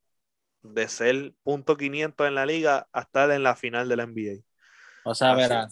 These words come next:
Speaker 2: de estar en el play-in a llegar segundo.
Speaker 1: Compitiendo para play-in
Speaker 2: Y
Speaker 1: a llegar
Speaker 2: ahora
Speaker 1: segundo.
Speaker 2: llegar a la fi-, y ahora en la final.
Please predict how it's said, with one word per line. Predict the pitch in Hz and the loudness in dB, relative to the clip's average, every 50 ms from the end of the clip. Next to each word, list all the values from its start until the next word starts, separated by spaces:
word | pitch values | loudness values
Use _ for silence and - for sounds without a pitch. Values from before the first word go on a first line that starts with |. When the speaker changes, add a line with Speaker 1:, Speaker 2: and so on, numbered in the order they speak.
| - _ _ _ | -12 _ _ _
Speaker 2:
de | - 120 | -6 -6
estar | 117 - - 156 170 185 196 220 220 208 - _ _ _ - | -2 2 6 8 10 10 10 10 8 6 0 _ _ _ 2
en | 151 151 147 | 2 2 2
el | 143 135 135 120 | 2 0 -2 -2
play-in | - - 147 170 180 175 175 180 185 185 160 139 117 104 - _ _ _ _ _ _ _ _ _ _ _ _ _ _ _ _ _ _ _ _ _ _ _ _ | 0 4 6 8 10 10 10 10 8 6 4 0 -2 -8 -14 _ _ _ _ _ _ _ _ _ _ _ _ _ _ _ _ _ _ _ _ _ _ _ _
a | - 110 | -4 -2
llegar | 117 120 120 120 127 143 143 | 0 0 2 2 2 2 4
segundo. | - - 175 147 143 147 - | 6 6 8 8 8 8 6
Speaker 1:
Compitiendo | 156 147 131 143 135 - 131 123 139 147 | 6 6 4 4 4 4 2 4 6 8
para | 151 156 151 | 8 8 8
play-in | 151 151 156 156 156 165 165 | 8 6 4 4 4 2 2
Speaker 2:
Y | 156 | 4
Speaker 1:
a | 147 | 6
llegar | 135 143 | 8 8
Speaker 2:
ahora | 160 175 170 | 10 10 10
Speaker 1:
segundo. | 165 160 156 147 | 8 8 6 4
Speaker 2:
llegar | 143 147 147 | 4 4 6
a | 147 151 | 6 6
la | 151 156 147 - _ | 6 4 2 0 _
fi-, | 165 147 139 131 127 _ _ _ _ _ _ _ _ _ _ _ _ _ _ _ - | -6 -6 -6 -8 -10 _ _ _ _ _ _ _ _ _ _ _ _ _ _ _ -6
y | 143 | -4
ahora | 131 117 120 131 147 160 170 175 180 180 - _ _ _ - | 0 2 4 4 6 6 6 6 4 2 -2 _ _ _ -14
en | 120 117 113 | -12 -10 -10
la | 107 107 - | -10 -10 -10
final. | - 117 110 110 120 123 117 107 101 104 | -8 -8 -6 -4 -2 -2 -4 -4 -6 -10